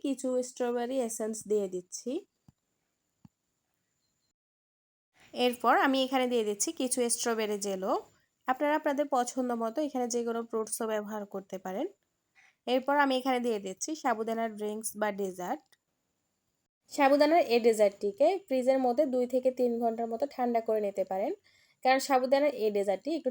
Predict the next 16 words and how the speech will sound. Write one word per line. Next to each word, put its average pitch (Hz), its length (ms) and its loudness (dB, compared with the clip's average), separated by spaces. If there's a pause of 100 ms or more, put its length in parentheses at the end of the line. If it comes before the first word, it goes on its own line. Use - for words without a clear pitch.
ঠান্ডা 254 300 -2
ঠান্ডা 254 280 -2
খেতে 247 320 2
বেশি 214 320 -4
ভালো 196 300 -4
লাগে। 180 260 -4 (600)
এক 254 160 2
গ্লাস 262 220 2 (100)
ঠান্ডা 254 340 0
ঠান্ডা 277 300 0
সাবুদানার 233 580 2
ড্রিঙ্কস 220 420 0
বা 226 160 4
ডেজার্ট 185 400 -2
শরীরটাকে 240 640 0 (100)
একদম 226 260 0